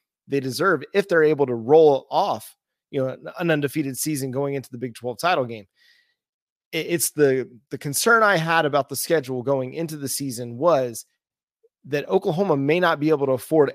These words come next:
a single loss if they wanna get to the college football playoff because the schedule is what the schedule is. I mean,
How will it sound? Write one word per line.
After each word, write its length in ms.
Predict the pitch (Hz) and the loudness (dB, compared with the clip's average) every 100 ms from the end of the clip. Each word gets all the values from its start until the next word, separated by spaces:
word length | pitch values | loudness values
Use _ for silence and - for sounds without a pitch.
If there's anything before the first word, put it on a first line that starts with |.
| - | -6
a 100 | 135 | -8
single 440 | - 165 147 127 | -4 -4 0 0
loss 520 | 131 135 90 - - - 151 | 2 0 -2 -10 -14 -14 -10
if 80 | |
they 100 | 151 | -6
wanna 220 | 143 131 120 | -4 -4 -6
get 200 | 156 - | -8 -8
to 100 | 127 | -10
the 80 | |
college 280 | 127 123 117 | -6 -6 -6
football 260 | 120 120 117 | -6 -6 -4
playoff 360 | 170 147 107 - | 0 0 -2 -6
because 680 | 139 - - 190 135 120 - _ _ | -8 -4 4 6 6 0 -12 _ _
the 60 | 127 | -8
schedule 520 | - 165 139 131 127 | -4 0 0 -2 -4
is 280 | 131 147 120 | -4 -4 -4
what 120 | 123 | -8
the 60 | - | -8
schedule 440 | - 131 123 120 | -6 -6 -6 -6
is. 320 | 143 98 - - _ _ _ _ | -6 -6 -14 -18 _ _ _ _
I 40 | 135 | -10
mean, 240 | 123 | -10